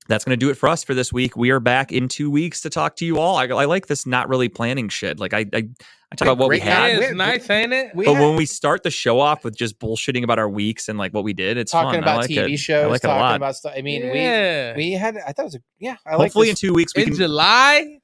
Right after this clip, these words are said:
Speaker 1: Yes, in, in two weeks it'll be August, and we are gonna do a full rundown on The Blackening. So I want everybody at home,
Speaker 2: <laughs>
Speaker 1: everybody to watch that fucking movie. We gotta talk about it.
Speaker 3: I'm gonna try to find it.
Speaker 1: Yeah, I'll, I'll, I'll send you a link. I'll tell you where I found it. Um, we'll talk about it. But until then, thank you, Steve. Appreciate everybody for watching, and especially using YouTube.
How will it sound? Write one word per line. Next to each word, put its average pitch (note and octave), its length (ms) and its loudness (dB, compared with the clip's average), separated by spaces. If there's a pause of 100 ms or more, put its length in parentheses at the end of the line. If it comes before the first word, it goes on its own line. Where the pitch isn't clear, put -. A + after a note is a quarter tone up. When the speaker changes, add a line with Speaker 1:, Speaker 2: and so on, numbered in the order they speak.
(140)
Speaker 1:
Yes, D3+ 360 0
in, C3 280 -2
in D#3+ 200 0
two G3 200 -2
weeks F3+ 220 0
it'll D3 120 0
be C3+ 140 2
August, C#3+ 360 2
and A#2+ 100 -4
we C#3 80 4
are D3+ 80 4
gonna D3 120 -2
do B2+ 140 0
a A#2 80 2
full D3 260 0
rundown C3 300 0
on A#2 80 -2
The A2 60 -2
Blackening. G#2+ 460 0
So G#2 100 0
I - 20 4
want A#2 160 2
everybody D3+ 320 4
at C3 80 0
home, C3+ 300 2 (200)
Speaker 2:
<laughs> - 200 -14
Speaker 1:
everybody C3 260 0
to B2+ 60 2
watch B2 240 0
that A#2+ 100 -2
fucking A#2+ 220 -2
movie. G#2+ 260 0
We G#2+ 80 0
gotta A2 160 0
talk G#2+ 220 -2
about G2 160 -4
it. F#2+ 160 -8
Speaker 3:
I'm F3+ 100 0
gonna F#3+ 120 -6
try D3+ 180 -2
to A#2+ 100 -10
find A2 260 -12
it. - 60 -20 (180)
Speaker 1:
Yeah, G#2 220 0 (100)
I'll, A#2 120 2
I'll, A#2+ 220 2
I'll B2 60 -4
send C#3 200 -4
you A2+ 100 0
a G#2 40 0
link. G2+ 200 0
I'll G#2 60 -2
tell B2 100 0
you A#2 140 2
where G#2+ 100 4
I G2 60 2
found G2+ 260 -2
it. E2 100 -8 (220)
Um, G2+ 400 -2 (180)
we'll B2 100 -4
talk B2+ 200 4
about A2+ 160 2
it. G#2+ 80 -2
But C#3 100 2
until D#3+ 280 2
then, E3 160 2
thank D#3+ 240 0
you, C#3 60 -6
Steve. C#3+ 260 -2
Appreciate C#3 340 -2
everybody C3 240 2
for B2 160 -2
watching, A#2+ 300 2
and A2+ 160 -4
especially A#2+ 320 -2
using A2+ 240 -2
YouTube. A2+ 460 0